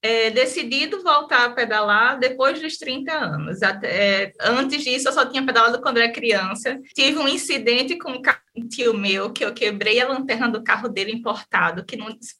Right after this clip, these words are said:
só tinha um no Nordeste, eu fiz o favor de quebrar a lanterna. E aquilo me fez um trauma que eu disse, "Meu Deus, isso não é pra mim", né? Então, eu passei boa parte da infância, adolescência, vida adulta, sem querer,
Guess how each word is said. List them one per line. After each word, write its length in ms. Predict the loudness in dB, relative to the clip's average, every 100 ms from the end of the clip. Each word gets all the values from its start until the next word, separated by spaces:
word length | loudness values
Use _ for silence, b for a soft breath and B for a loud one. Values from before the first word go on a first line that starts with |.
| -4
só 180 | 2 0
tinha 320 | 2 2 4
um 260 | 2 0 -4
no 60 |
Nordeste, 680 | -2 0 0 0 0 -2 -2
eu 80 | -2
fiz 160 | -2 -4
o 60 |
favor 320 | 0 0 0 -4
de 60 |
quebrar 380 | -4 -2 4 4
a 40 |
lanterna. 760 | 4 -2 -6 -6 -6 -6 -8 -8 -12 B B B B -16 -4
E 120 | 4
aquilo 420 | 4 4 -2 0
me 120 | -2 0
fez 340 | 2 2 2
um 180 | -2 0
trauma 720 | 4 6 8 6 4 2 2
que 160 | -2 -4
eu 80 | -4
disse, 280 | -6 -12
"Meu 260 | -6 -6 -2
Deus, 360 | 0 2 0 -4
isso 260 | -10 -10
não 100 | -4
é 120 | -4 -2
pra 220 | -4 -4
mim", 240 | -4 -4
né? 240 | -4 -4 -6
Então, 240 | -6 -6
eu 80 | -2
passei 500 | -2 -2 -2 -2 -2
boa 220 | 0 -2
parte 400 | 2 0 0 -4
da 140 | -2 -2
infância, 540 | -4 -8 -8 -6 -6
adolescência, 880 | -2 -2 -2 -4 -8 -6 -6 -4 -4
vida 240 | -4 -2
adulta, 380 | -2 -4 -6 -10
sem 380 | -8 -6 -8 -8 -6
querer, 460 | 0 2 0 -2